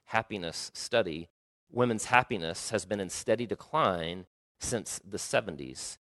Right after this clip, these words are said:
reaching its lowest point last year before covid nineteen. There is a problem. Correlation, as we know, those of us who took economics, does not imply causation,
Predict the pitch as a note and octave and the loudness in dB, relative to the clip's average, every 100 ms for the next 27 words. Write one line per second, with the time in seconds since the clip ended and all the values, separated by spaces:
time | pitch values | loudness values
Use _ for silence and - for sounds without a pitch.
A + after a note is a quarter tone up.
0 | _ B2 B2+ B2 F#2+ F#2+ G2+ A#2 A2 - | _ -4 -4 -2 -4 0 4 4 4 -2
1 | - C#3+ G#2+ - F2 F#2+ A#2+ C3+ - C#3 | -8 -4 -4 -2 0 2 2 0 -8 -4
2 | B2+ F2 F#2+ - _ _ G#2 G#2 - - | -2 -2 -4 -10 _ _ -10 -8 -8 -4
3 | D4+ F#2 D2 - _ _ _ - - F#2 | 2 4 2 -2 _ _ _ -8 -2 -2
4 | E2 D#2 - _ _ _ - F#2+ D2+ - | -2 -4 -10 _ _ _ -8 -8 -6 -10
5 | G2+ D2+ B1+ - F#2 F#2+ F2 F2 F2 D#2 | -12 -12 -14 -10 -4 -2 -2 -4 -4 -4
6 | D#2 - _ - G2 F#2 C2+ A#1 - _ | -4 -10 _ -2 0 0 -6 -16 -20 _
7 | _ _ _ _ _ _ _ - C3+ A2+ | _ _ _ _ _ _ _ 2 4 6
8 | A#2+ B2+ G2+ B2+ C#3 _ _ - - A2+ | 4 2 -2 -4 -10 _ _ -8 -6 -2
9 | G2 F#2 F#2+ F#2+ G#2+ G2+ F#2+ G#2 G2 G2 | 0 0 -2 -4 -4 -4 -4 -10 -6 -4
10 | F#2 G2 G#2+ G2 - - _ _ A#2+ A2+ | -2 0 0 -2 -6 -12 _ _ -2 4
11 | C3 C3 - A2+ - G#2+ G2+ - - A#2 | 8 10 8 2 6 8 8 6 2 2
12 | F#2 A2+ C#3 - F2 G2+ | 4 2 0 0 -4 -4